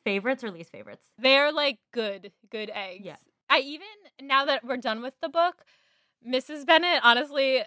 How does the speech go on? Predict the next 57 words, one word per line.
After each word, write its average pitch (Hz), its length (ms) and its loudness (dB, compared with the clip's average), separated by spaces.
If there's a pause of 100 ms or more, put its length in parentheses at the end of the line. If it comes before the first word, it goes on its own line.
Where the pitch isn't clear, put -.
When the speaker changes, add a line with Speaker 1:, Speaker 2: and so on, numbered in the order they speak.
(120)
Speaker 2:
like, 233 320 -8 (260)
as 254 140 4
chaotic 226 560 0
as 294 100 -2
she 240 240 -6
is, 214 240 -6 (120)
I 233 80 6
think 269 240 -6
she's 302 200 -8
chaotic 214 520 0
good, 202 240 0
and 208 100 -10
I 208 80 0
would 214 160 -6
put 240 160 -8
her 233 180 -2
up 208 200 -6
there 214 120 -4
with 202 140 -8
Daddy 196 260 -2
Bennett. 202 400 -12
Speaker 1:
I 220 160 -2
would 226 120 -6
agree, 185 280 -10
I 185 120 -12
would 196 100 -18
agree. 110 280 -16
Speaker 2:
But 262 200 4
Wickham 285 320 -4
sucks. 202 440 -4
Speaker 1:
I 233 100 0
would 240 120 -6
say 247 140 0
my 233 160 2
favorite, 240 500 -4 (120)
outside 269 320 -8
of 254 80 -12
Lizzie 220 240 -10
and 208 100 -10
Darcy, 175 320 -10
who 185 80 -12
I 185 80 -8
think 185 340 -18
are 165 280 -8 (160)
some 202 100 -14
of 175 60 -16
the 170 80 -12
best 165 200 -8
written 156 180 -16
characters 165 440 -16
of 165 80 -20
all 160 140 -16
time. 180 340 -14
Speaker 2:
<gasps> - 260 -12
Bingley! 508 400 2
I 381 200 0
forgot 453 240 0